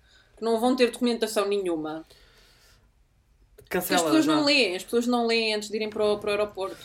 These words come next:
Speaker 2: Ouve, as pessoas não leem e depois as, eh, e depois fazem altos cabés, tipo, no aeroporto. Eu ainda tenho tudo
Speaker 1: Eu
Speaker 2: aqui
Speaker 1: sei.
Speaker 2: na minha pastinha, tipo, do, eh, passaporte. As pessoas não leem as coisas, começam a reclamar bué, tipo,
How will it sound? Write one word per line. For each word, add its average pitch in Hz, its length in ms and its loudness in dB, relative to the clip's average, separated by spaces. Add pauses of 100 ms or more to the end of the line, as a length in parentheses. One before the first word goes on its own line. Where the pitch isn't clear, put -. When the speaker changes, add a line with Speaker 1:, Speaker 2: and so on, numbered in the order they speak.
(200)
Speaker 2:
Ouve, 202 320 4
as 156 120 -2
pessoas 190 240 -4
não 190 180 0
leem 165 340 -2
e 185 80 -6
depois 165 220 -8
as, 170 120 -10
eh, 160 520 0
e 165 80 -4
depois 165 220 -6
fazem 165 280 -2
altos 160 220 -2
cabés, 156 380 -4
tipo, 160 180 -12
no 160 60 -2
aeroporto. 160 500 -4
Eu 160 40 -6
ainda 160 140 -4
tenho 170 200 -8
tudo 160 220 -4
Speaker 1:
Eu 202 40 2
Speaker 2:
aqui 202 60 -2
Speaker 1:
sei. 156 200 0
Speaker 2:
na 156 80 0
minha 156 160 -2
pastinha, 151 400 -6
tipo, 143 220 -12
do, 139 460 -6 (520)
eh, 143 200 -4 (500)
passaporte. 147 760 -4 (280)
As 160 120 -2
pessoas 156 400 0
não 185 280 -2
leem 170 300 -2
as 151 120 -6
coisas, 139 680 -10 (480)
começam 185 420 0
a 208 40 -2
reclamar 185 520 0
bué, 143 260 -2
tipo, 147 380 -6